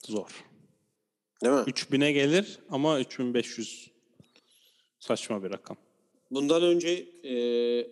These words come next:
Speaker 2: en son üç bin sayı atan, e, eski takım arkadaşı demeyeceğim. O da eski Iowalı Megan Gustafson'muş. Üç bin sayı atmış o da. Kelsey Plum da dün akşam bu arada derbiyi kazandı. Kendisine buradan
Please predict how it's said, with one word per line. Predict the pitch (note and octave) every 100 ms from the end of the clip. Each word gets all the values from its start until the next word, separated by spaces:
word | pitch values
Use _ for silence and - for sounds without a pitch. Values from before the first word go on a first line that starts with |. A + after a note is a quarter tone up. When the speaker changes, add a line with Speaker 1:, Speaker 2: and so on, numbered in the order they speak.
| - - - -
Speaker 2:
en | D3 E3
son | - C3+
üç | C3 - -
bin | C3
sayı | - B2+ B2+
atan, | B2 F3+ G#3+ - - - _
e, | C3 B2 A#2+ A2+
eski | C3 B2+ - C#3+ C3+
takım | - C3 C3+
arkadaşı | A#2+ A#2 A#2+ A#2 -
demeyeceğim. | A#2+ G2+ G#2
O | A#2
da | G#2+
eski | F2+ - -
Iowalı | G2 G2+ G2 F#2+ C#3
Megan | G#2 G2 A#2+
Gustafson'muş. | A2 G#2+ - G2+ - E3+ F#2+ - -
Üç | - - -
bin |
sayı | F#2+ - F2+
atmış | F2+ - - -
o | F2+
da. | A2 - - - _ _
Kelsey | - G#2 G#2+
Plum | - G#2+ A2
da | G#2+
dün | G#2+
akşam | G#2+ G#2 A2 G#2
bu | G2+
arada | G2 A#2+
derbiyi | A2 F#2+ G2+
kazandı. | G2+ F2+ F2+ F2+ C3 - - _ _ _ _ -
Kendisine | - G2 F2 G2+
buradan | F#2+ F2+ G2 -